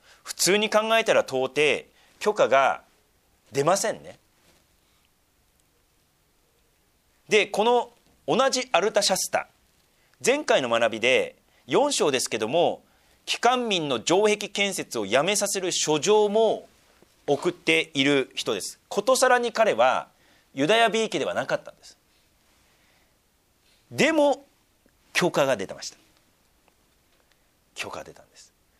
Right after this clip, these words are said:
でね、これね、いいよ、やってっていう曖昧なものではなくて、この七章を読むと、アルタシャスタが書いた手紙があります。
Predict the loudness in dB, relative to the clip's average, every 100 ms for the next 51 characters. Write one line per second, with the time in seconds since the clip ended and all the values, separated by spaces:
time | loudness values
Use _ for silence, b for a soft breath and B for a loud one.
0 | -8 -4 -2 0 -2 -2 -4 0 2 2
1 | 2 -2 -4 -6 -6 -2 0 2 2 0
2 | 0 -2 -2 -4 -4 -4 -4 0 2 2
3 | -2 _ B B B _ _ -4 0 0
4 | 0 -2 -2 0 2 0 0 -2 -2 -4
5 | -4 0 2 2 2 2 2 0 0 -2
6 | -4 -2 0 -2 0 -2 -2 -2 -2 -2
7 | -2 -2 -2 -6 -8 -6 -8 -10 -10 -12